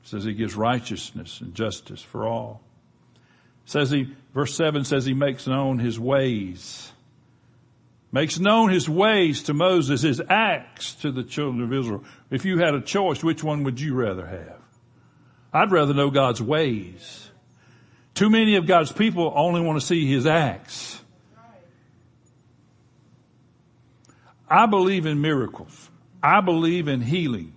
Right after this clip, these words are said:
We've had testimonies today. I believe God still heals. I believe God still, uh, does miracles. Uh, Don Poitras was telling me just the other day about a, you know, something he saw where so-, God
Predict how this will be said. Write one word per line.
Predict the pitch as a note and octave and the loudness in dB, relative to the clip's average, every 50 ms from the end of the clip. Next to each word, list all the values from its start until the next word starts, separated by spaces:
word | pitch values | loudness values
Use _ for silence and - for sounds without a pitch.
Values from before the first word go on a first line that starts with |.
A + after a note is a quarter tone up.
| _ _ _ _ _ _ _ _ _ | _ _ _ _ _ _ _ _ _
We've | - C#3+ C#3+ | -6 -4 -2
had | C3+ C3 B2+ B2 | 0 -2 -2 0
testimonies | - C#3+ B2+ - - - B2 B2 A#2+ A#2 A2 G#2 | 0 -2 -2 -2 -4 -4 -2 -2 -2 -2 -4 -4
today. | - - A#2 A#2+ C#3 C3 A2 F2+ - - - - _ _ _ _ _ _ _ _ _ _ - - | -6 -8 -4 -4 -2 -2 -4 -6 -10 -14 -20 -20 _ _ _ _ _ _ _ _ _ _ -6 -2
I | D3 E3 G3 | 0 0 2
believe | F#3+ F#3+ F#3 F3 E3+ F3+ F3+ F3+ D3+ B2+ | 2 2 2 2 2 0 0 -2 -4 0
God | B2 D3+ D#3 E3 E3 D#3 C#3 | 0 2 2 2 0 -2 -4
still | - - - - - G3 A3+ A#3 A#3 G#3 | -6 -10 -10 -6 -4 0 0 0 0 0
heals. | E3+ E3 C#3+ C#3 C3+ B2+ C3 C3+ C3+ - - _ _ _ _ _ _ _ _ | -2 -2 -2 -2 -2 -4 -6 -8 -10 -14 -20 _ _ _ _ _ _ _ _
I | - C#3 E3+ | 0 0 2
believe | F3+ E3+ E3+ E3 D3+ C#3+ | 2 2 0 0 0 0
God | D3 C#3 C3 A#2+ A2+ | 0 0 0 -2 -4
still, | - - - - - - - A3+ A#3+ A#3+ A#3 G#3 F#3 - - - - - - _ | -6 -10 -10 -10 -10 -4 0 2 4 4 4 2 0 -2 -8 -16 -20 -20 -16 _
uh, | B2+ B2+ A#2+ A2 A2 | -8 -6 -6 -6 -8
does | - F3+ C#3 A2+ C3+ C3+ B2+ A#2 A2+ | -10 -12 -4 0 0 0 0 0 -2
miracles. | A#2+ B2+ C3 B2+ B2+ A#2+ - - B2+ B2+ B2 B2 - - - _ _ _ _ _ _ _ _ _ - | -2 0 0 -2 -4 -4 -6 -6 -6 -6 -8 -10 -14 -18 -20 _ _ _ _ _ _ _ _ _ -8
Uh, | A#2 A2+ G#2 G2+ G2 - - G#2 | -8 -8 -8 -8 -12 -12 -12 -6
Don | G2+ A#2+ B2+ D3 E3+ F3 E3+ E3 D3+ D3 - - | -2 0 2 2 2 0 0 -2 -6 -8 -12 -12
Poitras | - - F3 F3+ E3+ - - D#3 C#3+ - | -4 -2 -2 -2 -2 -4 -8 -10 -10 -10
was | - A2+ - | -12 -12 -4
telling | - E3+ E3 D#3+ D#3+ | -2 -2 -2 0 -2
me | D#3 D3+ | -4 -4
just | C#3+ E3 D3+ C#3+ | -4 -4 -4 -4
the | - D#3+ | -4 -4
other | D#3 C#3+ | -4 -2
day | C#3+ D3+ D3+ | -2 -2 -2
about | C#3+ C#3 C#3+ C#3 C3 | 0 0 0 0 0
a, | B2 C3 C3+ | -2 -6 -8
you | - C#3 | -10 -10
know, | C3+ B2 | -10 -10
something | B2 - D#3+ D3+ C3+ - C#3 | -8 -6 -6 -4 -4 -4 -4
he | A#2+ D3 D3 | -4 -4 -6
saw | - - D3 C#3 | -4 -2 0 0
where | C3+ C3+ C3 | 0 0 -2
so-, | B2+ - D3+ C3+ C3 | -2 -4 -6 -6 -2
God | A#2 D3 D3+ C#3+ B2+ A#2+ | -2 0 0 0 -2 -4